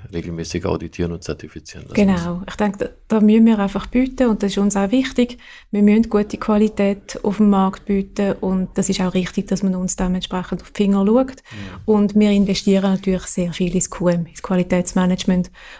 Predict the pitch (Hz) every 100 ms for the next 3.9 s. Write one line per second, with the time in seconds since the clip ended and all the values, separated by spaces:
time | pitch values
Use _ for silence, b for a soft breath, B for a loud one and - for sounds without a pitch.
0 | B - 196 196 190 175 175 - 185 185
1 | 185 180 170 170 - - 87 80 - _
2 | _ - _ _ - 151 - - - 165
3 | 120 131 135 175 165 123 156 165 170